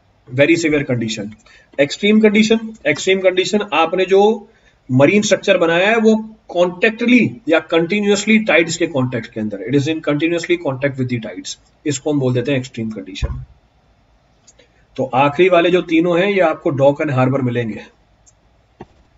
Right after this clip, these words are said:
ये वाले आपको normal आरसीसी के structure मिलेंगे।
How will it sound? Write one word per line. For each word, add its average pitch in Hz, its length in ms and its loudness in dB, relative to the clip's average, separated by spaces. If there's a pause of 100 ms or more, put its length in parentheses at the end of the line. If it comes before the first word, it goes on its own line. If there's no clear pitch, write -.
(280)
ये 160 180 4
वाले 170 240 4
आपको 160 300 2
normal 143 380 2
आरसीसी 131 400 -2
के 135 80 -4
structure 113 340 -8
मिलेंगे। 101 360 -8